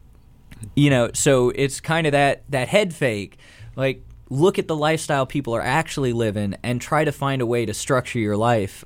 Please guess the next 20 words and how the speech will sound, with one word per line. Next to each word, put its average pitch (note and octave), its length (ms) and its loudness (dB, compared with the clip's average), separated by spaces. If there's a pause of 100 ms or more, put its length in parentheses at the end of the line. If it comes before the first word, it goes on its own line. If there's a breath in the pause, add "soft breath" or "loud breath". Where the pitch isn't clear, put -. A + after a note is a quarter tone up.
Um, G#2 480 -2
I A#2 120 -2
know, A2+ 420 2 (500 loud breath)
I B2 60 2
wanna D3 260 2
say C#3+ 200 2
it G#2 60 2
was A2 140 -4
Tito D3 240 2
Ortiz B2 600 0
used C3+ 320 0
to, A#2+ 260 2 (260)
um, G2 400 -2 (340)
build C#3 320 2
his G#2+ 180 -8
schedule C3+ 600 0 (260 loud breath)
so C#3+ 220 2
that B2 180 -2
he D#3 200 0
wouldn't, C3 460 -2